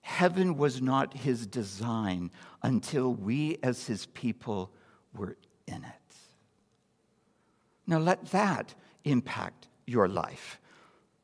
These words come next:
Because that changes you from how you see yourself in your own eyes to how God sees you in his eyes. Do you see the change? The influence,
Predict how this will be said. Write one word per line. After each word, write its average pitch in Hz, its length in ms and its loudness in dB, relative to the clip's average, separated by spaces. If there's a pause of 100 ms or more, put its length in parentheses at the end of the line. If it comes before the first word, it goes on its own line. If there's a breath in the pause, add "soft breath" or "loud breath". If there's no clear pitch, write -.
(440)
Because 127 400 -4
that 202 420 -2
changes 131 580 -2
you 123 140 0
from 117 320 2
how 127 440 0
you 107 260 0
see - 240 -4
yourself 110 600 0 (600 loud breath)
in 127 160 6
your 117 220 6
own 139 260 6
eyes 113 340 0
to - 100 -8
how 127 640 2 (380 loud breath)
God 123 360 0
sees 123 420 -2
you 110 300 0
in 98 180 -2
his 151 400 -6
eyes. 123 680 -4 (800 soft breath)
Do - 60 -6
you 156 60 -2
see 165 140 -2
the 139 100 -4
change? - 840 -10 (2000)
The 127 180 -2
influence, 165 1000 -2